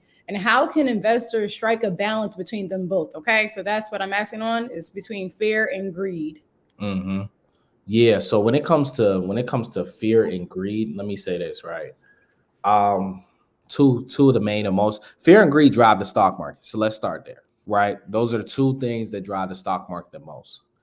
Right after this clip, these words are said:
Speaker 2: right? Fear and greed. Um, when you're f-, when there's fear in the streets, you know, it's been said time and time before, right? When there's blood in the streets, even if the blood may be yours,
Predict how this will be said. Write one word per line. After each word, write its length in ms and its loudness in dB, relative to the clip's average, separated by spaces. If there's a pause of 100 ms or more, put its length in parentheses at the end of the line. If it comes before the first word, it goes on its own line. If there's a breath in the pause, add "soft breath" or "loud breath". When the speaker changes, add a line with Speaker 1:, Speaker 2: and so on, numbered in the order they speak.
(120)
Speaker 2:
right? 480 -6
Fear 380 0
and 180 -8
greed. 320 -10 (220)
Um, 680 -6 (240)
when 220 -6
you're 160 0
f-, 300 -18
when 240 -4
there's 240 -2
fear 320 -2
in 100 -2
the 80 -8
streets, 640 -10
you 140 -12
know, 260 -10 (180)
it's 140 -12
been 140 -10
said 320 -4
time 280 -4
and 80 -8
time 220 -6
before, 580 -6 (320)
right? 320 -4
When 140 -8
there's 160 -6
blood 320 -2
in 80 -6
the 80 -8
streets, 420 -8
even 260 -8
if 120 -8
the 80 -10
blood 300 -2
may 160 -6
be 140 -8
yours, 720 -2